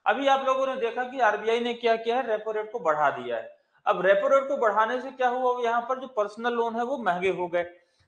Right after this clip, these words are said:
ठीक है। अब अगर personal loan महंगे हो गए, that means कि यहाँ पर धीरे धीरे अब महंगाई जो है वो बढ़ेगी। ठीक है, ये जो परिस्थितियां हैं, ठीक है, इन परिस्थितियों के आधार पर अब अगर कोई संगठन अपने नियमों को, अपने, अपने standards को set करना चाहे,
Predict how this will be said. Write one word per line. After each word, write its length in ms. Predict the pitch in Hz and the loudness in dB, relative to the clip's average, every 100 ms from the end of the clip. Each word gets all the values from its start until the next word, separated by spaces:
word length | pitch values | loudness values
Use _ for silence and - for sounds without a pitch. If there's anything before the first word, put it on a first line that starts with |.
| - | -6
ठीक 120 | 269 | 2
है। 60 | 226 | 4
अब 140 | 240 | 6
अगर 140 | 262 | 6
personal 440 | 285 269 240 277 277 | 6 4 0 2 2
loan 220 | 277 277 | 4 2
महंगे 340 | 208 202 220 | 2 0 2
हो 180 | 277 254 | 2 2
गए, 140 | 262 269 | 2 2
that 400 | 202 202 202 233 | 4 4 2 -8
means 160 | 269 | -10
कि 180 | - 233 | -8 -2
यहाँ 160 | 220 220 | -2 0
पर 140 | 254 | -2
धीरे 260 | 202 214 226 | -2 -6 -4
धीरे 200 | 233 233 | 0 -2
अब 60 | |
महंगाई 460 | 208 190 180 196 214 | 0 -6 0 2 2
जो 140 | 202 | -2
है 80 | 202 | -4
वो 280 | 214 294 - _ _ 160 | -4 -6 -8 _ _ 6
बढ़ेगी। 480 | 214 247 269 180 180 | 10 12 10 8 -4
ठीक 480 | - _ _ 285 | -8 _ _ -10
है, 60 | 240 | -6
ये 200 | 202 302 | -2 0
जो 260 | 339 277 208 - | 0 -4 -2 2
परिस्थितियां 600 | 226 214 240 233 247 208 | 2 2 -4 4 6 6
हैं, 200 | 147 117 | 4 -2
ठीक 240 | 269 285 | -4 -2
है, 60 | 175 | -2
इन 260 | - 285 311 | -2 -2 2
परिस्थितियों 420 | 277 247 - 269 | 0 0 -8 -8
के 180 | 269 254 | -2 2
आधार 440 | 208 202 202 208 | 4 6 6 4
पर 340 | 202 247 - - _ - | 4 -2 -4 -12 _ -2
अब 120 | 254 | 2
अगर 160 | 269 269 | 4 2
कोई 180 | 277 294 | 0 -6
संगठन 460 | 233 226 226 262 | -6 -4 -2 -2
अपने 400 | 269 233 226 247 | -2 -4 -4 -6
नियमों 320 | 240 214 220 233 | -4 -4 -6 -2
को, 140 | 240 | 0
अपने, 320 | 233 196 214 | 2 2 2
अपने 320 | 214 214 226 | 2 2 -4
standards 440 | 220 202 202 220 - | -8 -6 -4 -4 -6
को 100 | 233 | -8
set 200 | 233 233 | -4 -2
करना 340 | 233 196 196 | 0 0 0
चाहे, 360 | 190 190 185 | 0 0 0